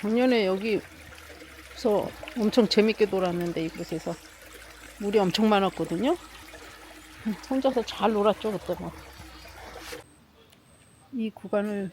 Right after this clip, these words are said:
조심하셔야 될 것 같아요. 푹 파여가지고 볼을 깔았는데 천천히 내려와야 될 것 같아.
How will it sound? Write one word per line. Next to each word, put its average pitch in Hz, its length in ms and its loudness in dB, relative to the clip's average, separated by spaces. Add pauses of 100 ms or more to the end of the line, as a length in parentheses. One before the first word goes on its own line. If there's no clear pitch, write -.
조심하셔야 196 560 -4
될 175 180 -8
것 175 260 -6
같아요. 180 260 -6 (440)
푹 - 260 -8
파여가지고 262 800 0 (920)
볼을 277 680 -2
깔았는데 269 800 0 (1120)
천천히 294 440 2
내려와야 180 280 0
될 165 180 -6
것 - 220 -10
같아. 165 140 -4